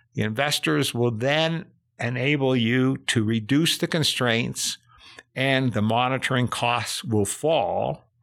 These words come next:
with more trust. Hedge fund managers build trust or attempt to build trust to allow for fewer constraints and add value over time, build a franchise,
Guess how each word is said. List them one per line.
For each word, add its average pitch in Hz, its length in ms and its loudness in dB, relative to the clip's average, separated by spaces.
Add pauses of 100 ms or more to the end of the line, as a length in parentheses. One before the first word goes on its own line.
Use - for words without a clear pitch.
(280)
with 113 260 0
more 131 600 0
trust. - 640 -4 (580)
Hedge 160 300 -2
fund 147 260 0
managers 135 560 0
build 190 380 0
trust - 500 -4
or 110 100 0
attempt 156 420 -2
to 120 80 0
build 107 260 2
trust - 480 -2 (400)
to 117 180 0
allow 131 340 0
for 127 200 -4
fewer 180 340 0
constraints 127 880 -2 (320)
and 117 180 -4
add 131 320 0
value 127 540 0
over 107 240 0
time, 95 580 -2 (480)
build 196 300 2
a 196 60 0
franchise, - 1080 -4